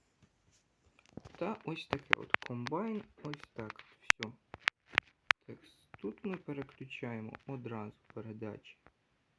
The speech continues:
Чи, так сказати, на ось цю давай. Говоримо. Що ти робиш? Не працює. Папір не працює. Що ти маєш на увазі?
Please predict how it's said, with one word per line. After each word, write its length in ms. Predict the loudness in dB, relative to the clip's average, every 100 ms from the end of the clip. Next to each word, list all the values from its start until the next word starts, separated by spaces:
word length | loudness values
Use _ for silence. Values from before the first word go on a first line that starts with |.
| _ -20 -20 _ _
Чи, 300 | -20 -20 -20 -14
так 220 | -12 -12 -20
сказати, 600 | -18 -8 -8 -4 -6 -8 -10 -12 -14 -6
на 220 | -2 -2
ось 220 | -2 -6 -8
цю 120 | 0 4
давай. 440 | 4 4 2 0 -8 _ _ _ _ _ _ _ _ -20 -20 -20 -20 -20 _ _ _ -14
Говоримо. 720 | -4 -2 2 4 4 4 0 -4
Що 180 | -4 -2
ти 120 | 2
робиш? 240 | 0 0 -8 -20 -20 _ _ -2
Не 120 | 0
працює. 520 | 2 0 2 2 2 0
Папір 260 | -4 0 2
не 100 | 0
працює. 380 | -2 0 -2 -4 _ -20 -20 -20 -6
Що 200 | 0 2
ти 160 | 4 6
маєш 320 | 6 4 4 4
на 140 | 4
увазі? 1080 | 2 4 4 4 2 -2 -6 -10 -8 -6